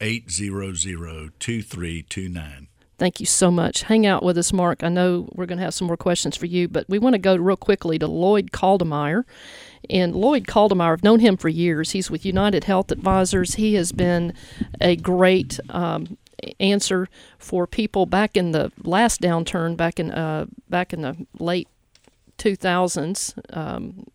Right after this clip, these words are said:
Speaker 2: two thousand nine, two thousand ten, eleven, and he's also been wonderful, uh, just here recently with people going through transitions. Lloyd Caldemeyer, what is your very best advice you would offer a health benefit client who is facing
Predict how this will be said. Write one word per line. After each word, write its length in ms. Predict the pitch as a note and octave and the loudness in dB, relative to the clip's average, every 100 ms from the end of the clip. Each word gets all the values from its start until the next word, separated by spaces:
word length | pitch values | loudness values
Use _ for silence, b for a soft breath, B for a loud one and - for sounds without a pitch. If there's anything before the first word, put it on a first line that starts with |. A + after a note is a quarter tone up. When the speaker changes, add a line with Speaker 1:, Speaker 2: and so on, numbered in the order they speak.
| _ | _
Speaker 2:
two 140 | - F#3 | -10 -6
thousand 340 | D#3+ D#3 D#3+ | -6 -6 -6
nine, 340 | E3 F3+ F3+ F#3 | -4 -2 -2 -4
two 140 | E3+ | -6
thousand 320 | D#3+ E3 D3 | -4 -4 -6
ten, 320 | - F3+ F#3 | -4 -2 -2
eleven, 420 | D#3+ E3 F3 F3 F3+ B B B B | -2 -2 -2 -2 -8 B B B B
and 120 | F3+ | -4
he's 160 | F3+ D#3+ | -2 0
also 460 | F#3+ G3+ - E3 | 0 0 2 2
been 340 | D#3+ E3+ D#3+ - | 2 -2 -4 -8
wonderful, 720 | - F3 G3+ D#3+ - D#3 F3+ - - | -6 -2 0 -2 -4 -4 -6 -8 -6
uh, 240 | D#3+ D3 - | -4 -4 -2
just 220 | F#3 - _ _ _ - - | -4 -4 _ _ _ -12 0
here 160 | G3 | 2
recently 580 | D#3+ F#3 G3 - - D3+ | 4 2 2 -2 -4 -4
with 160 | D#3 D#3 | -4 -4
people 280 | F#3 - D#3+ | -4 -4 -4
going 260 | E3+ D#3+ | -2 -2
through 160 | E3 D3 | -4 -6
transitions. 800 | - D#3+ D#3 E3 D#3+ - - - | -4 -4 -4 -4 -4 -6 -6 -8
Lloyd 320 | F3 G3 G#3 | 0 2 2
Caldemeyer, 600 | - F#3+ F#3+ E3 D#3 D#3 - - | 2 0 2 0 -2 -2 -6 -4
what 140 | A3+ | -2
is 140 | G#3 | 0
your 80 | F#3 | 0
very 300 | E3 F#3+ A3 | 2 2 2
best 320 | F3+ F#3+ - | 2 0 0
advice 520 | - F3+ F3 D#3 - - B B B B | -4 0 2 0 -4 -10 B B B B
you 200 | F#3+ F#3+ | 2 2
would 120 | - | 4
offer 520 | F#3 F#3+ - D#3 - | 4 2 0 -2 0
a 140 | D#3+ - | -4 0
health 280 | A3 A3 | 2 2
benefit 400 | G#3+ G#3+ - - | 2 2 2 -4
client 420 | - D#3+ D#3 - E3+ | -4 -4 -2 -4 -2
who 160 | F3+ | -2
is 180 | D#3+ - | -2 -4
facing 560 | F3+ F3+ - F#3 F3 | -2 0 0 -2 -4